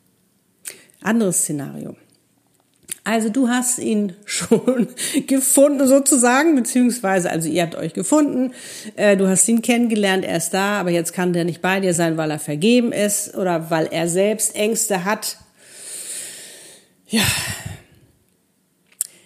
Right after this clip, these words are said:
da ist es ganz, ganz wichtig, gerade wenn der vergeben ist, stell's dir vor, und das finde ich jetzt eine Mega-Perspektive,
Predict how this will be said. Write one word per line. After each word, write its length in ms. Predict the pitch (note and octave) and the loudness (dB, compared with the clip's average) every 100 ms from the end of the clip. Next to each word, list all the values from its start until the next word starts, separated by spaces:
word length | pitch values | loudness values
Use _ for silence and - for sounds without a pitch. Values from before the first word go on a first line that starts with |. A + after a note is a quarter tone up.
| _ _ | _ _
da 100 | A3 | 0
ist 200 | C#4 B3+ | 0 0
es 280 | A#3+ - - | 2 0 -2
ganz, 240 | A3+ B3 - | -2 -2 0
ganz 220 | A3+ G#3+ | 0 0
wichtig, 300 | G#3+ F3+ - | -2 -2 -6
gerade 440 | F#3 G3 G3+ F3 | -6 -4 -2 0
wenn 320 | F#3 G#3+ A#3 | 0 0 0
der 200 | F#3 F3 | 0 -2
vergeben 420 | F3 F3 F3 D3+ C#3 | -2 -4 -2 -4 -4
ist, 220 | - - | -6 -4
stell's 320 | F#3+ G3 - | 0 0 0
dir 100 | F#3 | -2
vor, 220 | - D3+ | -4 -4
und 80 | D3 | -2
das 140 | E3 | -4
finde 160 | - G3 | -4 -2
ich 40 | |
jetzt 160 | F3 D#3+ | -2 -2
eine 100 | E3 | -2
Mega-Perspektive, 1080 | E3+ F3 D#3+ D#3+ E3 - D3 - - - | 2 2 0 -4 -8 -8 -12 -12 -12 -12